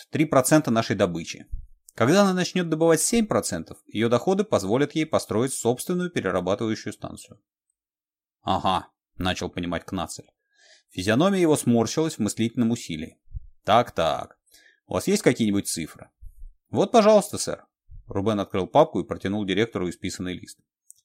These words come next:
Кнацель углубился в цифры, в зале совещания воцарилась тишина. Председатель с опаской посматривал на листок, который изучал его коллега.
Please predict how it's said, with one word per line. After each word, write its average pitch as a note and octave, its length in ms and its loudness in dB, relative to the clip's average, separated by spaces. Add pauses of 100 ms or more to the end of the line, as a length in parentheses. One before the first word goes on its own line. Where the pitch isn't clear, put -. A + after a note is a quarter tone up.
(560)
Кнацель C#3+ 400 0
углубился G#2+ 480 0
в - 60 -14
цифры, F3+ 400 0
в D3 60 -6
зале F#2+ 240 0
совещания A2 480 -4
воцарилась E2+ 440 -8
тишина. E2+ 480 -12 (1600)
Председатель E3 520 0
с - 80 -2
опаской E3 420 6
посматривал A2+ 540 0
на G2+ 80 -2
листок, C3+ 400 -2
который G2 300 0
изучал G2+ 340 -2
его F#2+ 140 0
коллега. F2+ 460 -4